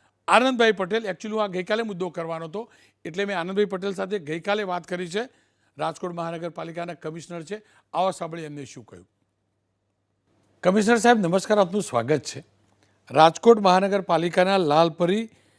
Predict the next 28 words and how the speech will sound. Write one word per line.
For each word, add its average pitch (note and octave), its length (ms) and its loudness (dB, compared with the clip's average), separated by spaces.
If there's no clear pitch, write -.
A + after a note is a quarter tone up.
રાંદરડા F#3 480 4
તળાવ F3+ 320 0
વિસ્તારની E3+ 420 -4
અંદર C3+ 220 -8
ઝીરો F#3 360 2
સ્લમ G3+ 400 -2
અથવા F3 220 -4
તો F#3 120 -2
રીડેવલપમેન્ટ E3+ 600 -6
યોજનાનો C3+ 580 -8
દુરુપયોગ G#3+ 840 4
કરનાર G3+ 560 2
લોકો E3+ 500 6
કોણ G#3 280 4
છે A3 280 -2
અને A3 320 8
દુરુપયોગ A3+ 600 2
કરવા A3 340 2
દેનાર G#3 420 0
કોર્પોરેશનના G3+ 840 0
કર્મચારીઓ, F#3+ 720 -4
અધિકારીઓ F#3 640 -6
વિરુદ્ધ E3 300 -10
ક્યારે G3+ 240 4
અને A#3+ 160 2
કેવા G3+ 260 0
પ્રકારની F3 340 -8
કાર્યવાહી? A2 460 -12